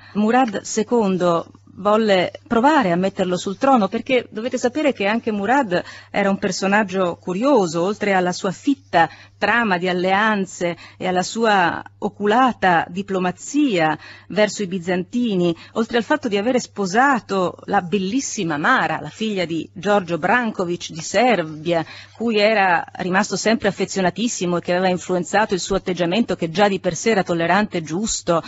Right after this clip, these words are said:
e quindi l'aveva portato ad avere frequentazioni, rapporti stretti s-, con i cristiani della sua corte e amichevoli con il basileus bizantino Manuele secondo, che da sempre era stato interlocutore e amico di suo padre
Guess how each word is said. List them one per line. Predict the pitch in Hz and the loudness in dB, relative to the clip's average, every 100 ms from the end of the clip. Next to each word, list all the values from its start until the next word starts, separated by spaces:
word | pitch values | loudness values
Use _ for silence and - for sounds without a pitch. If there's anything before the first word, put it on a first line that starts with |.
| - - - | -8 -8 -6
e | - | -6
quindi | - 214 214 208 196 | -4 0 2 2 2
l'aveva | 190 180 180 196 185 | 4 4 2 2 2
portato | 196 185 - 196 220 | 0 -2 2 2 2
ad | 190 | 0
avere | 190 202 190 | 0 0 0
frequentazioni, | 185 180 185 170 180 - 190 226 196 | -2 -2 -2 -2 -6 -2 0 2 0
rapporti | 170 170 190 190 - 196 | -2 -2 0 -2 -2 -6
stretti | - - 196 240 - - 190 | -6 -4 0 2 0 -4 -6
s-, | - - - | -6 -12 -8
con | 196 180 | -6 -6
i | |
cristiani | - 180 - 214 233 226 | -8 -10 -2 2 2 2
della | 180 165 | 0 -2
sua | 170 175 | -2 -4
corte | - 208 262 - 180 - | 0 2 2 2 0 2
e | 220 - _ _ - | 0 0 _ _ -2
amichevoli | 202 202 185 269 294 190 175 160 | 0 0 0 2 2 2 0 -2
con | - 165 | -4 -2
il | 160 156 | -2 -4
basileus | 160 170 175 190 185 | -4 -4 0 0 0
bizantino | - 175 170 170 - 220 185 156 156 - - - | -2 -6 -4 -4 -4 -4 0 -2 -4 -12 -20 -8
Manuele | - 180 185 202 196 | 0 0 2 2 2
secondo, | - 180 262 226 170 | -2 0 2 4 2
che | 160 | -2
da | |
sempre | 170 220 220 175 | 0 0 0 -2
era | 165 | -4
stato | 165 - 185 185 | -2 0 0 0
interlocutore | 170 185 180 175 185 208 202 | -4 -4 -4 -6 -2 0 0
e | 170 | 0
amico | 185 208 185 | 0 -2 -4
di | 170 | -4
suo | - 175 | -4 0
padre | 190 185 165 | 2 2 0